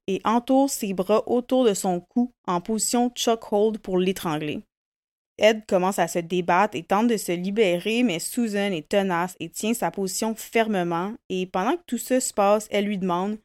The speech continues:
Dis-moi qui tu es et je vais t'appeler une ambulance. » Encore à ce moment, dans une situation de vie ou de mort, devant cet inconnu qui est venu pour la tuer et n'a aucune pitié envers elle, Susan lui démontre de l'humanité et de l'empathie.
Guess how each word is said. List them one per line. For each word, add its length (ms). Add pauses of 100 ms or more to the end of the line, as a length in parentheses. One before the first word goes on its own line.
(440)
Dis-moi 300
qui 120
tu 280
es 240 (160)
et 100
je 60
vais 80
t'appeler 280
une 60
ambulance. » 600 (1400)
Encore 400
à 100
ce 160
moment, 380
dans 140
une 180
situation 480
de 100
vie 380
ou 100
de 140
mort, 560
devant 340
cet 220
inconnu 440
qui 200
est 20
venu 240 (120)
pour 260
la 160
tuer 640
et 120
n'a 220
aucune 340
pitié 400
envers 460
elle, 320 (460)
Susan 480
lui 160
démontre 500
de 80
l'humanité 680
et 100
de 100
l'empathie. 680